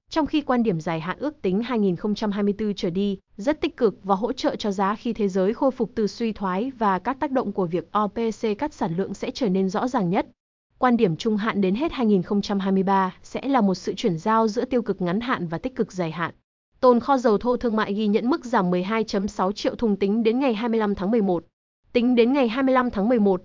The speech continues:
tồn kho dầu thô thương mại của Mỹ không bao gồm dầu trong S P G giảm mười hai chấm năm tám triệu thùng so với tuần trước đó. Ở mức bốn trăm mười chín chấm một triệu thùng,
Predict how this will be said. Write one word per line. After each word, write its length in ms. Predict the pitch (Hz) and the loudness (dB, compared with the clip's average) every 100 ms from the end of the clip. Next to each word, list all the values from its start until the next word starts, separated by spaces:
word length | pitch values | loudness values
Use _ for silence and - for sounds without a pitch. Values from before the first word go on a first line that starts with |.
| - | 0
tồn 220 | 240 233 | 4 4
kho 220 | 208 262 262 | 4 0 2
dầu 200 | 233 196 | 2 2
thô 180 | 247 | 0
thương 200 | 240 240 | -2 0
mại 200 | 233 214 | 0 0
của 140 | 185 185 | 0 -2
Mỹ 320 | 175 196 302 | 0 -2 -4
không 260 | - 294 247 | -2 0 2
bao 120 | 226 | 2
gồm 240 | 208 190 | 2 2
dầu 220 | 180 196 | 2 0
trong 200 | 185 233 220 | 0 -2 -2
S 140 | 302 302 | -2 2
P 240 | 277 262 | 4 4
G 60 | 226 | 2
giảm 320 | 202 185 170 | 0 0 0
mười 200 | 180 175 | 0 0
hai 200 | 202 240 | -2 -2
chấm 220 | 240 196 | 0 0
năm 160 | 240 226 | 0 -2
tám 220 | 180 190 | -2 -2
triệu 200 | - 247 | -2 -4
thùng 280 | 247 214 196 | 0 0 0
so 160 | 254 | 0
với 120 | 233 | 0
tuần 160 | 240 196 | 0 -2
trước 200 | - 294 | -2 -4
đó. 300 | 208 180 262 - _ _ _ _ | -2 0 -2 -6 _ _ _ _
Ở 160 | 247 214 | 2 4
mức 220 | 226 311 | 2 2
bốn 240 | 214 196 | 2 2
trăm 200 | 220 285 | 0 2
mười 120 | 240 202 | 2 2
chín 260 | - 196 | 0 -2
chấm 240 | 208 208 247 | 0 0 0
một 160 | 254 | 0
triệu 200 | - 226 | -2 -4
thùng, 260 | - 226 | 0 0